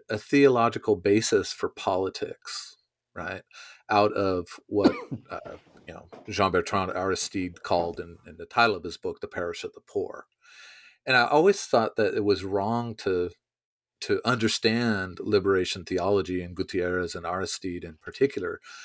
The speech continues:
Speaker 1: as somehow an overlaying of a, of a, of a, of a story about God on material reality. But instead, this is their,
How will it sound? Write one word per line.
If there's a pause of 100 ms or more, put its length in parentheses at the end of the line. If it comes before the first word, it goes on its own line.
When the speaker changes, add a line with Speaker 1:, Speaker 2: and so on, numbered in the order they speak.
(200)
Speaker 1:
as
somehow
an
overlaying
of
a,
of
a, (100)
of
a, (480)
of
a
story
about
God
on (160)
material
reality.
But
instead,
this
is
their,